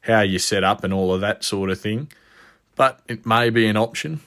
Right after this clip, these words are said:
that is worth looking at, particularly if you're in a high rainfall area and don't have any other way of easily draining water away from the plants. So hopefully that gave you a bit of insight into what waterlogging is,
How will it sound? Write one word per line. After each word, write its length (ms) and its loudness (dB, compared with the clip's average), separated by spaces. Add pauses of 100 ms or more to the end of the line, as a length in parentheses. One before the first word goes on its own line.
(160)
that 160 0
is 160 0
worth 300 0
looking 280 -2
at, 300 -6
particularly 580 -4
if 140 -4
you're 80 0
in 40 0
a 40 0
high 240 2
rainfall 580 0
area 460 2 (640)
and 160 -2
don't 260 0
have 280 -4
any 240 0
other 180 4
way 340 2
of 260 -2
easily 420 -2
draining 420 -2
water 360 -2
away 320 -2
from 160 -8
the 80 -4
plants. 580 -8 (2250)
So 140 -12
hopefully 280 -4
that 160 2
gave 200 4
you 80 2
a 80 2
bit 40 2
of 100 0
insight 420 0
into 120 -4
what 220 2
waterlogging 600 0
is, 320 -6